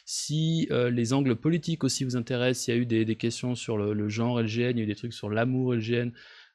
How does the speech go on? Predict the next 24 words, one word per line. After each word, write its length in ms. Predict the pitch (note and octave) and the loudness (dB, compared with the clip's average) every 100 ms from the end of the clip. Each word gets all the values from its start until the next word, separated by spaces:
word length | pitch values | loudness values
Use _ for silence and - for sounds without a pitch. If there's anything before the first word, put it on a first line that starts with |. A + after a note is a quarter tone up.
| - | -2
euh, 160 | G#2+ | 0
il 60 | A2+ | 2
y 60 | G#2+ | 2
a 20 | |
eu 60 | |
des 100 | A2 | 2
trucs 220 | G#2 B2+ A#2+ | -2 -8 -6
sur 100 | A2 | -4
les 80 | |
différents 400 | G#2 A#2+ C3 A#2 | -2 -2 0 0
types 160 | A#2+ B2 | 0 -2
de 100 | A#2 | 0
scénarios, 460 | A2+ A#2+ A2+ A#2+ A#2+ | 0 2 4 4 2
toutes 220 | - - | -2 -8
ces 80 | C#3 | -4
sortes 220 | - B2+ | -2 -2
de 20 | |
choses, 120 | C3 | -2
si 120 | - | 2
vous 40 | B2 | 6
avez 120 | A#2+ | 6
envie 260 | B2 C3+ C3+ | 6 2 2
de, 160 | G#2+ | 2
d'échanger, 580 | G#2 C3+ - A#2+ C3 F#3+ | 4 2 2 2 2 0